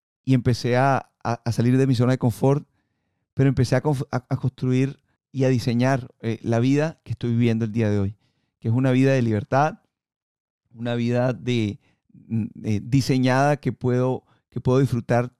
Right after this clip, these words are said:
todos los días. Y, y mi, y mi misión verdadera, mi, en verdad mi esperanza es que tú también puedas construir la vida que, que tú quieres, no la que te toca vivir, sino la que tú vas a diseñar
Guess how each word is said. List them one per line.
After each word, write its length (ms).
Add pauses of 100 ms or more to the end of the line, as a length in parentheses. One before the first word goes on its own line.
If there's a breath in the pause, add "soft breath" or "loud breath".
(160)
todos 280
los 160
días. 400 (920)
Y, 420 (240)
y 140
mi, 420
y 100
mi 140
misión 320
verdadera, 480
mi, 160 (1040)
en 80
verdad 220
mi 80
esperanza 480
es 80
que 260 (440)
tú 120
también 300
puedas 260
construir 380
la 80
vida 220
que, 280 (100)
que 120
tú 240
quieres, 480 (300)
no 120
la 100
que 120
te 100
toca 300
vivir, 340 (520)
sino 260
la 100
que 160
tú 300
vas 160
a 60
diseñar 520